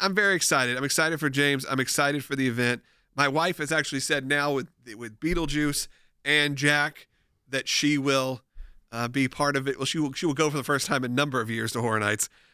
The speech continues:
uh, because she loves that character. I think her first year was two thousand seven,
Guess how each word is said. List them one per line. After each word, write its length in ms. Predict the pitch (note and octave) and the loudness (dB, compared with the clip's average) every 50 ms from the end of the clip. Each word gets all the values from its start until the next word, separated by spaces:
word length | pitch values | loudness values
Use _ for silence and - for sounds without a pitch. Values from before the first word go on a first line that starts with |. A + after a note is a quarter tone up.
| _ _ | _ _
uh, 100 | - A#2 | -4 -2
because 180 | B2+ B2 C#3 C3 | 0 0 2 0
she 140 | - D#3 D#3 | 0 0 0
loves 280 | C#3 C#3 C#3 C#3 C3 | 0 0 -2 0 0
that 200 | C3 C#3+ C3 A#2+ | 0 -2 -2 -2
character. 320 | - - C3 B2+ B2 - C3+ | -2 -2 -2 -2 -2 -2 -4
I 40 | C3+ | -4
think 140 | D#3 C3+ | -4 -6
her 160 | - D3+ D3+ C3+ | -6 -8 -8 -8
first 320 | - D3+ C#3+ C3+ - - | -6 -6 -6 -6 -6 -6
year 320 | B2+ B2+ B2+ C3 B2 A#2 - _ _ _ _ _ _ _ - | -6 -2 0 0 0 0 -2 _ _ _ _ _ _ _ -6
was 160 | B2 B2 - | -4 -4 -4
two 140 | - - C#3 | -4 -6 -6
thousand 460 | - C#3 B2 B2 B2 A#2+ - B2 A2+ | -2 -2 0 0 0 -2 -4 -6 -4
seven, 600 | - - - - D3 C#3 D#3 D#3+ F3+ G3 G#3+ A3+ | -4 -4 -2 0 0 2 2 0 -2 -4 -6 -8